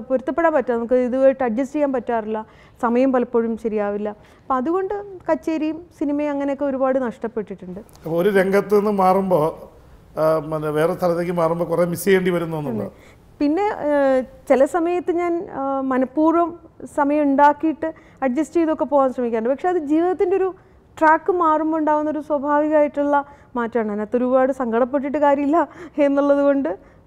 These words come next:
Speaker 1: കെ-, പറ്റുന്ന അത്രയും സമയത്ത് രണ്ടും കൂടി എങ്ങനെയും കൊണ്ടുപോകാൻ ശ്രമിക്കുകയാണ്.
Speaker 2: അതുപോലെ തന്നെ കഥകളി വലിയ ഇഷ്ടമാണ്. ഏഹ്, എനിക്ക് തോന്നുന്നു, ഏഹ്, കഥകളിയിൽ, ഏഹ്, അധ്യാപികയായിരുന്നപ്പോഴും ഈ കഥകളിയും ഇതൊക്കെയായിട്ട് ബന്ധപ്പെടുത്തി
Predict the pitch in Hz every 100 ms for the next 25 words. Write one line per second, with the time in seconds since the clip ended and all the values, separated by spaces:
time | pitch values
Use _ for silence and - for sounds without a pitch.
0 | - 285 262 262 277 294 294 330 349 -
1 | 320 339 320 370 - _ 311 320 294 302
2 | 311 294 294 294 294 277 285 247 269 285
3 | 277 208 190 - - - 233 - - -
4 | - 160 185 185 190 190 190 190 170 185
5 | 196 208 196 170 - 170 170 175 156 170
6 | 147 120 117 - - - - - - 151
7 | 147 151 151 170 170 170 175 175 165 160
8 | - 151 165 165 170 165 170 170 - -
9 | - - - - - 143 170 160 147 151
10 | 143 147 151 165 170 175 170 170 170 175
11 | 170 - 160 160 156 160 165 170 175 170
12 | 160 180 170 170 165 165 175 170